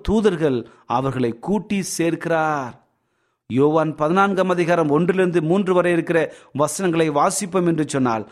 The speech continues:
அங்கே சொல்லப்பட்ட ஒரு காரியம், நீதிமான்கள்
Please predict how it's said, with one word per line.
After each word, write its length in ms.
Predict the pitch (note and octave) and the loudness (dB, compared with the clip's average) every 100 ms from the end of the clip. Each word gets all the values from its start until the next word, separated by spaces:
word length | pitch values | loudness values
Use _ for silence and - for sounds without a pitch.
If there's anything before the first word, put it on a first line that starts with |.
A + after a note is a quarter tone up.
| - - | -20 -6
அங்கே 260 | C3 C3 | -2 -2
சொல்லப்பட்ட 500 | B2+ F3+ F3+ F3+ F3 D#3+ | -2 0 0 0 0 0
ஒரு 140 | D3 | 0
காரியம், 460 | C#3 C3+ B2+ B2 A2 - _ - | 0 0 0 -2 -4 -8 _ -4
நீதிமான்கள் 880 | C3 E3+ A#3+ A#3+ G#3 E3+ D#3+ C#3 A#2+ | 2 4 4 4 4 2 2 0 -2